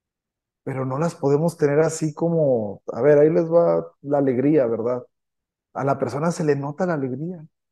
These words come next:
o se le nota la tristeza, porque está en el espíritu. Cuando estamos apachurrados, eso, pero somos, pero ahí está, en el misterio. Por eso tendríamos que ir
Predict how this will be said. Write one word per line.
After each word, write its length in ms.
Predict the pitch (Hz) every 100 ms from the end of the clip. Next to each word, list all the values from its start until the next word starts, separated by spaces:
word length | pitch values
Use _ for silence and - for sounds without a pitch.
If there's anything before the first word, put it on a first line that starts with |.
| _ -
o 120 | 127
se 120 | 143
le 100 | 139
nota 280 | 135 135 175
la 140 | 160
tristeza, 600 | 151 120 - 139 - 165 151 _ _ _ _ _ _ _ _ _ _ _ _ _ _ _ _ _ _
porque 320 | - 131 117 120
está 160 | -
en 80 | 135
el 120 | 165
espíritu. 600 | 160 - - 147 170 - 190 _ _ _ _ _ _ _ _ _ _
Cuando 180 | 127 131
estamos 340 | - 139 156
apachurrados, 1160 | 165 - 127 - 120 123 123 143 160 156 - _ _ _ _ _ _ _ _ _ _ _ _
eso, 680 | - 110 131 - 160 123 - _ _
pero 200 | 139 127
somos, 420 | 117 131 139 156 -
pero 160 | 127
ahí 140 | 139 156
está, 500 | - - 165 190 - _ _ _ _ _ _ _
en 160 | 143 139
el 120 | 123
misterio. 800 | 127 - - 127 143 185 180 - _ _ _ _ _ _ _
Por 100 | 117
eso 140 | 165
tendríamos 600 | 170 147 143 156 170 -
que 200 | - 156
ir 240 | 165 165